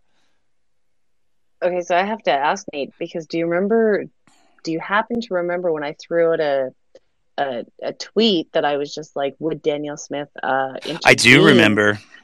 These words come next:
Speaker 1: Okay, is that, is, is
Speaker 2: That's
Speaker 1: that
Speaker 2: what we're talking about. And Smith said that
Speaker 1: Oh.
Speaker 2: there's another one.
Speaker 1: <laughs>
Speaker 2: Right? So I'm gonna let you percolate on that because we've got Josh who's tapped in with some thoughts.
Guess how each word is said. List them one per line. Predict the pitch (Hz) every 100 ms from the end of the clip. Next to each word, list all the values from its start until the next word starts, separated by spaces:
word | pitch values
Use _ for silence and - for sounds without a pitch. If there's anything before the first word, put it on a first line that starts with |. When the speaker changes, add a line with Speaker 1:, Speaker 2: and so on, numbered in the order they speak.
| - -
Speaker 1:
Okay, | 180 190 156
is | - 170
that, | 165 160 - _ _ _ _ -
is, | 175 151 - -
is | 165 151
Speaker 2:
That's | 107 110
Speaker 1:
that | 139
Speaker 2:
what | 135
we're | 139
talking | 147 143 113
about. | 110 104 104 - -
And | 190 240 277
Smith | 330 349 339
said | 320 294
that | 240
Speaker 1:
Oh. |
Speaker 2:
there's | 175 170
another | 156 170 202
one. | 147 101 - - 196 _ - _ _ -
Speaker 1:
<laughs> | 240 247 220 240 247 247 - _ _ _ _ - -
Speaker 2:
Right? | 127 180 247 - - -
So | - 214
I'm |
gonna | 240 277
let | 269
you |
percolate | 220 254 254 220
on | 160
that | 143 151
because | 175 170
we've | 190
got | 190 180
Josh | 151 185 226
who's | 190 165
tapped | 165 135 143
in | 127
with | 120
some | - -
thoughts. | - 131 170 -